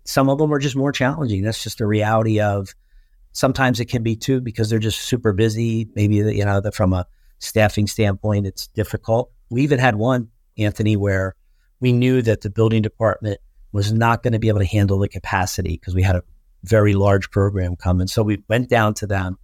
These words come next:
we met with them, we sat, and we said, "Would you be opposed that we bring in a third party to do this?" The owner would pay for it out of their pocket, 'cause we didn't wanna get into a situation where we were waiting three days for a rough-in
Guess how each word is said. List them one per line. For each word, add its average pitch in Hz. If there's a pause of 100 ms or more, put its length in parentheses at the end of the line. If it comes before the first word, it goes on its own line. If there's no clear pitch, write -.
(140)
we 107
met 110
with 107
them, 104
we 95
sat, 113 (440)
and 113
we 110
said, 123 (420)
"Would 117
you 110
be 110
opposed 107 (180)
that 104
we 117
bring 107
in 101
a 98
third 107
party 101 (200)
to -
do 123
this?" 87 (140)
The 95
owner 104
would 104
pay 107
for 101
it 92
out 92
of 90
their 92
pocket, -
'cause 104
we 104
didn't 139
wanna 117
get 107
into 107
a 104
situation 110
where 104
we 104
were 101
waiting 104 (500)
three 139
days 120
for 104
a 98
rough-in 98